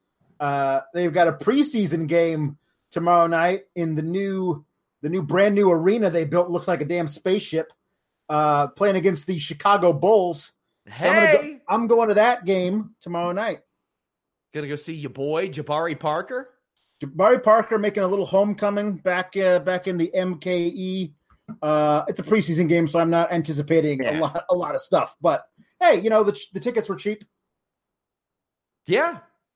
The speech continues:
Speaker 2: Seems like a good time. I would love to go to an M-, N B A game. I would love an N B A team. I was watching Easy A with my wife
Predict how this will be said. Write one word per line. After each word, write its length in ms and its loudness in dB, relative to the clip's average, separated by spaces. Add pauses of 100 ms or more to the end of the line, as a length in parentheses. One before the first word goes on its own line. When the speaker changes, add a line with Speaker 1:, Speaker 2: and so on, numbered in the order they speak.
(380)
Speaker 2:
Seems 240 -10
like 140 -4
a 80 -10
good 220 -6
time. 220 -2
I 80 0
would 140 -2
love 160 0
to 60 -8
go 180 -2
to 60 -2
an 100 -4
M-, 180 -6
N 140 -4
B 140 0
A 100 0
game. 200 -2
I 40 2
would 140 -2
love 180 2
an 80 0
N 220 0
B 140 4
A 120 4
team. 380 -4 (400)
I 100 2
was 140 0
watching 640 2
Easy 400 0
A 300 2
with 180 -6
my 180 -2
wife 480 -2